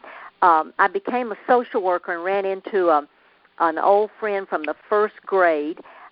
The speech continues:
Um, in fact, he was, I, he, I had a crush on him forever. And he said, uh, I said, "Bobby, did you know I've become a social worker?" And he said,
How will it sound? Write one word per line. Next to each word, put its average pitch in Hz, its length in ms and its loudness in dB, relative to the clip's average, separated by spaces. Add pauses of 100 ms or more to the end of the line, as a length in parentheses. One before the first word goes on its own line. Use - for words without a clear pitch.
Um, 156 500 2 (140)
in 170 120 -16
fact, 175 260 -2
he 170 120 -6
was, 151 280 -4
I, 160 380 -6 (100)
he, - 200 -8
I 156 120 -8
had 160 220 -2
a - 20 -16 (140)
crush 214 400 2
on 156 140 -8
him 156 300 -12
forever. 160 600 -2 (1120)
And 202 160 -4
he 214 260 -6
said, 180 240 2 (800)
uh, 190 40 2
I 180 280 4
said, 208 160 -2 (140)
"Bobby, 208 280 4
did 185 180 -10
you 214 100 -12
know 214 160 -2
I've 185 240 0
become 180 360 -8
a 170 60 -10 (100)
social 269 360 -2
worker?" 156 320 -4
And 175 100 -12
he 202 260 -10
said, 180 180 -2